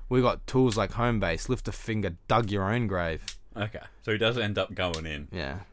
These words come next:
Speaker 2: He just baits you with the Paul Lewisism
Speaker 1: Yeah,
Speaker 2: first.
Speaker 1: you got, you got baited. All right, slow tie. <laughs> Let me tell you the,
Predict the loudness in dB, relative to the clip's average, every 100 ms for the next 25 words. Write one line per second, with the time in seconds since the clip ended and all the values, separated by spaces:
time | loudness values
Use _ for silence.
0 | -20 -20 -20 -20 -18 -18 -18 -18 -10 -6
1 | -6 -4 -2 -2 -2 -6 -6 -10 -2 0
2 | 0 -2 -4 -8 -10 -10 -6 -6 -4 -6
3 | -6 -6 -6 -6 -6 -6 -4 -4 -6 -4
4 | -2 0 0 2 6 6 6 6 8 6
5 | 2 -4 -6 -4 -4 -2 -2 -2 -2 -2
6 | -4